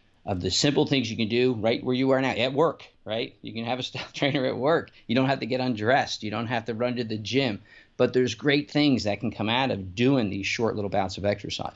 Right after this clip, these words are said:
So, you know, to answer your question, that's what Stealth is gonna do. We're gonna revolutionize <laughs> the health of people by saying, "Look, just put three minutes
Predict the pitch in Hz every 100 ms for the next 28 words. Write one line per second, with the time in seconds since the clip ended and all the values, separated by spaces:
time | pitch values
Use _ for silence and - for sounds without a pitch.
0 | - - - - - 113 123 113 92 127
1 | 131 135 - 139 139 151 147 - _ _
2 | _ - 120 135 - 131 - 117 104 98
3 | 104 95 107 135 135 113 127 151 151 147
4 | 131 127 120 135 127 - - - 120 107
5 | 143 151 156 117 - 117 113 107 107 110
6 | - 123 117 113 107 - - 131 - -
7 | 127 - - 131 135 120 101 95 -